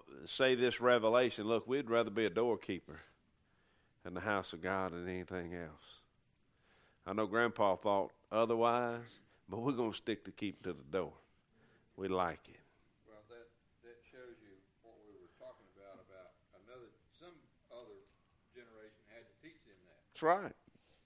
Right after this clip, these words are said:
Speaker 1: Passed on. Korah couldn't. He died.
Speaker 2: He died. So, so this had to have been passed on.
Speaker 1: It was well known what happened to Korah, Abiram, and Dathan, that the earth swallowed them up. That was a,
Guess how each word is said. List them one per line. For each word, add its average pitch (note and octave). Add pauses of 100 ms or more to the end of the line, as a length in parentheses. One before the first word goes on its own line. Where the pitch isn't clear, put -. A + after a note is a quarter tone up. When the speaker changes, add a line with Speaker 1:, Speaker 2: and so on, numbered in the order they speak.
(180)
Speaker 1:
Passed A#2+
on. C3
Korah F#3
couldn't. C#3+
He F#3
died. C#3
Speaker 2:
He -
died. D3+ (440)
So, B2 (560)
so A2+
this C3+
had C3+
to A#2
have G#2+
been A#2 (140)
passed A#2
on. C3 (520)
Speaker 1:
It A2+
was G2
well E3
known D3
what G#2
happened A2+
to G2
Korah, C3 (600)
Abiram, A#2+ (140)
and F#2+
Dathan, G#2+ (260)
that F2+
the -
earth B2
swallowed G#2+
them F#2
up. G#2 (100)
That G2
was F2+
a, F2